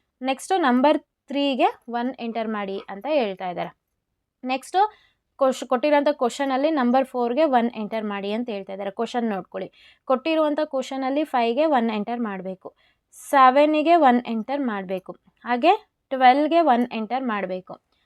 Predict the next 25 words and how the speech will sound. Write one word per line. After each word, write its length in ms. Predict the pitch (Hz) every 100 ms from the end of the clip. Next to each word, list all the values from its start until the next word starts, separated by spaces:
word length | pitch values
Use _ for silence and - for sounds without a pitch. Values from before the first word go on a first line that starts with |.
| _ _ _
ನೆಕ್ಸ್ಟ್ 300 | 277 294 - -
ಅದಾದಮೇಲೆ 680 | 269 262 262 294 294 349 453 _ _ _ _ _
ತರ್ಟೀನಿಗೆ 800 | 269 254 - 339 339 349 320 311
ಒನ್ 280 | 349 285 247 - 247
ಎಂಟರ್ 300 | 240 247 240
ಮಾಡಬೇಕು, 480 | 226 220 220 330
ಹಾಗೆ 300 | 349 233 220
ಫಿಫ್ಟೀನಿಗೆ 680 | 285 254 247 294 285 254 262
ಒನ್ 280 | 320 254 233 240 214
ಎಂಟರ್ 260 | 208 294
ಮಾಡಬೇಕು. 500 | 285 208 196 190 - -
ಇದನ್ನ 260 | 233 269 262
ನಾವು 280 | 254 240 302
ಕೆ 200 | - 262
ಎಮ್ 220 | 277 277
ಆ್ಯಪಲ್ಲಿ 440 | 247 220 214 233 349 -
ಹಾಕಬೇಕು. 500 | 233 - - 185 - - _ _ _
So 20 | 320 320
ಈಗ 100 | 302 339 240
ಯಾವ 160 | 240 285
ರೀತಿಯಾಗಿ 520 | 302 269 277 262 302
ಕೆ 160 | 269 254
ಎಮ್ 140 | 254
ಆ್ಯಪಲ್ಲಿ 340 | 240 233 240
ಹಾಕೋದು 460 | - 226 - 208 208